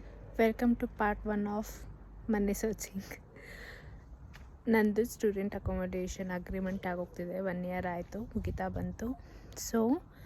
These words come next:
ಹತ್ತತ್ರ ಒಂದ್ ತಿಂಗ್ಳಿಂದ ರೂಮ್ ಹುಡುಕ್ತಾ ಇದ್ದೀನಿ. ರೂಮ್ ಎಲ್ಲೂ ಸಿಗ್ತಾ ಇಲ್ಲ. ಸಿಕ್ಕಿದ್ರೆ ತುಂಬ ದೂರ ಇದೆ, which is not nearby to city center.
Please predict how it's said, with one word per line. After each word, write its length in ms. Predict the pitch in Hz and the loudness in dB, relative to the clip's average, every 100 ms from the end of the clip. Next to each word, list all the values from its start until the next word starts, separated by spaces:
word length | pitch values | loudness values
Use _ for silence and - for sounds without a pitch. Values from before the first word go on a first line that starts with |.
| - - - | -16 -16 -6
ಹತ್ತತ್ರ 380 | 202 214 233 247 240 214 | -4 0 0 2 4 6
ಒಂದ್ 140 | 226 233 | 6 6
ತಿಂಗ್ಳಿಂದ 440 | 214 208 202 226 226 | 4 4 4 4 6
ರೂಮ್ 160 | 247 285 | 8 8
ಹುಡುಕ್ತಾ 300 | 226 - 185 | 4 -2 -6
ಇದ್ದೀನಿ. 260 | - - 175 - - 220 | -6 -8 -8 -10 -12 2
ರೂಮ್ 200 | 214 214 208 | 6 6 6
ಎಲ್ಲೂ 200 | 208 262 - | 4 2 2
ಸಿಗ್ತಾ 300 | 196 - 180 | -6 -8 -8
ಇಲ್ಲ. 140 | 175 190 - - - - - - | -8 -10 -12 -16 -16 -16 -14 2
ಸಿಕ್ಕಿದ್ರೆ 480 | 240 - 233 220 233 254 | 4 6 6 4 0 0
ತುಂಬ 160 | 214 202 208 196 | 2 2 2 0
ದೂರ 160 | 196 208 202 | 2 2 2
ಇದೆ, 140 | 190 202 | 0 -2
which 160 | 202 220 | 0 -2
is 80 | 196 233 | 0 2
not 120 | 247 226 | 4 4
nearby 300 | 202 190 185 | 4 2 -2
to 60 | 190 - | -2 -6
city 180 | - - | -6 -4
center. 320 | 190 185 190 | -4 -4 -6